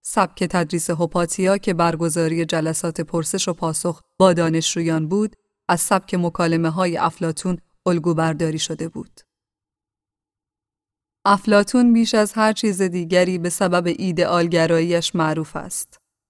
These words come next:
فرضیه‌ای که طبق آن اندیشه‌ها بیش از اشیا واقعی‌اند و اشیا در واقع بازتابی از حقیقت‌های اعلا هستند. هوپاتیا به این اندیشه علاقه خاصی داشت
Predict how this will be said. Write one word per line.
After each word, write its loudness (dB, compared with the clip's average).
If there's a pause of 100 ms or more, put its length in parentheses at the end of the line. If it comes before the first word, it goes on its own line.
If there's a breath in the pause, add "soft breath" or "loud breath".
(400)
فرضیه‌ای 0
که -4
طبق -2
آن 2 (160)
اندیشه‌ها 0
بیش -2
از -2
اشیا 0
واقعی‌اند -4 (440 soft breath)
و 4
اشیا 2
در 0
واقع 0
بازتابی -2
از -4
حقیقت‌های -4 (100)
اعلا 2
هستند. -8 (1040)
هوپاتیا 4
به 2
این 0
اندیشه 0
علاقه 2
خاصی -2
داشت -8